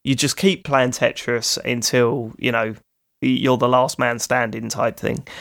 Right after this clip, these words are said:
Um, it's not that at all. Like, it, I can't believe how well they looked at Battle Royale <laughs> games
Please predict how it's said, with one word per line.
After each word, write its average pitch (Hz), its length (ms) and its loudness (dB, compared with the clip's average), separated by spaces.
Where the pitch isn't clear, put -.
Um, 160 260 2
it's 175 140 -4
not 262 160 2
that 131 120 2
at - 220 -6
all. 180 300 -2
Like, 185 200 0
it, - 200 0
I 233 140 2
can't 254 400 -2
believe 185 680 0
how 180 260 0
well 139 560 2
they 135 140 4
looked 143 420 0
at 127 140 4
Battle 151 260 2
Royale 156 380 4
<laughs> - 220 0
games 143 580 0